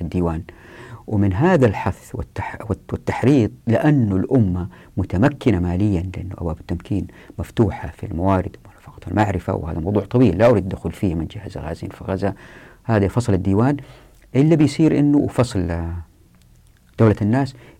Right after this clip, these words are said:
إلا بيصير إنه القلة التي تخرج من هؤلاء ال-، حث السلطان على الجهاد لكل أمة، قلة تخرج يكفو زيادة، لأن العمل العسكري عبادة وليس وظيفة،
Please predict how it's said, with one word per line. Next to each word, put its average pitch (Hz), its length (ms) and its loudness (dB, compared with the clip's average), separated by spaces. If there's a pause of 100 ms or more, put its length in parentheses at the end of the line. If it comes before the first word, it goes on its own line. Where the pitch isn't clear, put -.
إلا 175 220 6
بيصير 156 460 2
إنه 151 340 2 (400)
القلة 180 600 6
التي 135 360 2
تخرج 98 520 0
من 87 160 0
هؤلاء 92 580 -2
ال-، 87 340 -12 (420)
حث - 460 -2 (320)
السلطان 87 520 -6
على 78 280 -6 (1120)
الجهاد 90 440 -2
لكل 95 260 0
أمة، 147 340 0 (180)
قلة 165 200 4
تخرج 175 360 2 (360)
يكفو 156 720 2
زيادة، 117 560 4 (840)
لأن 98 220 -4
العمل 90 320 -8
العسكري 104 520 -2
عبادة 120 440 2
وليس 92 360 -4
وظيفة، 139 480 2